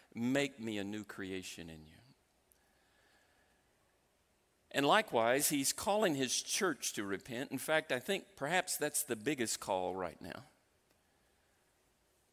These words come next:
Because especially the church in this country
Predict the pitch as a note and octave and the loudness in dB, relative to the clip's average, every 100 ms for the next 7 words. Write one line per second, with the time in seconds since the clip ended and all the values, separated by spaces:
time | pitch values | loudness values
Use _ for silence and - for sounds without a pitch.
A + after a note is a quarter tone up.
0 | _ - D#3 C#3+ C3 - G3+ G#3 G3+ D#3 | _ 0 4 4 4 4 4 2 2 2
1 | B2+ - - F3+ D#3 D3+ A#2 A#2+ F#3 - | 2 2 2 4 4 2 2 2 2 0
2 | C#3 G#2+ - G2+ G#2 A#2 | -2 -2 -4 -4 -2 -4